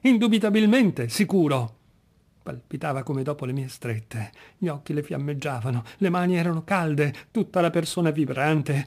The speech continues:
sprigionava quel sapore di amore da cui la mia pazzia amorosa era sorta. Finsi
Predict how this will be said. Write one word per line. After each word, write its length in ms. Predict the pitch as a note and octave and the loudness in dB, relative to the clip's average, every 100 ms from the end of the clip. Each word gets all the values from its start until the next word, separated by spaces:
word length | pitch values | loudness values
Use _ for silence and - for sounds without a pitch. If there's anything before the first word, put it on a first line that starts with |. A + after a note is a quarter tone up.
| - | -8
sprigionava 640 | - - F3 E3+ E3 E3 | -8 -2 0 2 0 0
quel 200 | D#3 E3 | 0 -2
sapore 440 | E3 F#3 F#3+ F#3 E3 | 0 -4 0 0 2
di 100 | E3+ | 2
amore 600 | D#3 F#3+ F#3 E3 - - | 2 2 4 2 -2 -12
da 160 | - D3+ | -4 -2
cui 140 | F#3+ | 0
la 80 | D3 | 2
mia 200 | E3 D#3 | 2 0
pazzia 440 | - D3 - D#3 D3 | -2 -6 -2 0 2
amorosa 440 | D3 D#3 D#3 D#3 | 2 2 2 0
era 120 | C3 | -2
sorta. 720 | C#3 A2+ A2+ A2 - D#3 A#2 _ _ _ _ _ _ _ - _ _ _ _ _ _ | -4 -4 -6 -6 -8 -8 -10 _ _ _ _ _ _ _ -20 _ _ _ _ _ _
Finsi 640 | _ F#3+ G3 - F#3+ F3 | _ -10 -10 -10 -10 -10